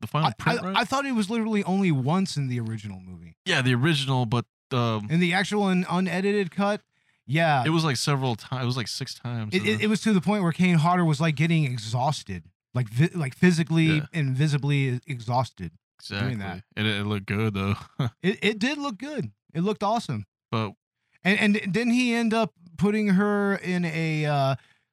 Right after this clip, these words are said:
Speaker 2: a-, above a fire?
Speaker 1: Oh, yeah.
Speaker 2: And, and that, that's interesting because that was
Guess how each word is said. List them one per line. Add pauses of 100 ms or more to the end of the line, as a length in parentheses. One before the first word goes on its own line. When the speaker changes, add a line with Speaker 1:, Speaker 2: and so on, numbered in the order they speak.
(120)
Speaker 2:
a-,
above
a
fire? (240)
Speaker 1:
Oh,
yeah. (500)
Speaker 2:
And,
and
that,
that's
interesting
because
that
was